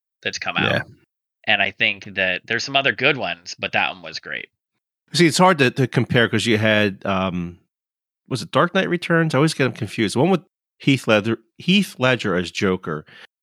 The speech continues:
Speaker 2: I thought that was great, but I only think Heath Ledger, Heath, yeah, well, I can't even say it.
Speaker 1: <laughs>
Speaker 2: Heath Ledger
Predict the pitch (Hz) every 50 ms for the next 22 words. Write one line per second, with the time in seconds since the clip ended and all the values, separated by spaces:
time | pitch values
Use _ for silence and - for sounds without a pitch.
0 | _ _ - 104 127 135 - - 135 117 110 - _ _ _ _ _ _ _ _
1 | _ _ _ _ _ _ _ _ _ _ _ _ _ _ _ - 117 120 127 -
2 | 117 113 - - - 107 101 95 85 - _ 104 - - _ 98 113 123 127 117
3 | 117 113 107 101 - - 113 101 92 92 - - - 123 107 - - 117 117 113
4 | 98 95 87 90 - _ _ _ 131 165 151 143 - _ _ _ _ _ - -
5 | - _ _ - - - 85 92 - - 98 90 85 - - 107 87 - - _
6 | 220 170 139 - 208 190 127 151 160 - 135 113 92